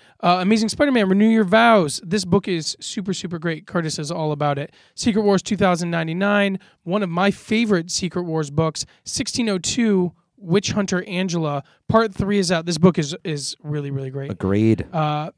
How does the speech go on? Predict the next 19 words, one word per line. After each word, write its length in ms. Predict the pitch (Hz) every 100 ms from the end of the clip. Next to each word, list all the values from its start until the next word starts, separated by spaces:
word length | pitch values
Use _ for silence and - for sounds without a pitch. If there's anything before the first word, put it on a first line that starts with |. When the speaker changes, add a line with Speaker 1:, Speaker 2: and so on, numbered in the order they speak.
| _
Speaker 1:
Miss 160 | 190 165
Deadpool 320 | 208 185 208
and 80 | 180
the 40 |
Howling 340 | 156 190 170 156
Commandos, 800 | 185 208 247 240 240 233 226 - _ _
A-Force, 680 | 202 214 - 226 220 214 -
which 200 | 175 -
is 120 | 151
just 260 | 131 143 -
killing 420 | - 254 226 214
it, 220 | 202 196 - _
Siege 420 | - - 277 220 208
number 240 | 202 185
three, 340 | - 190 185
Red 360 | 175 170 220 190
Skull 360 | - 233 214 214
number 260 | 214 208
three, 440 | 196 - 214 202